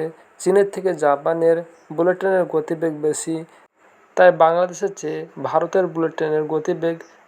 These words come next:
বেশি হবে। তবে দু দেশে ঘন ঘন স্টেশন দিলে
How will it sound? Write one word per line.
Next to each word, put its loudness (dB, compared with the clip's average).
বেশি -2
হবে। -6
তবে -16
দু -20
দেশে -20
ঘন -18
ঘন -18
স্টেশন -20
দিলে -18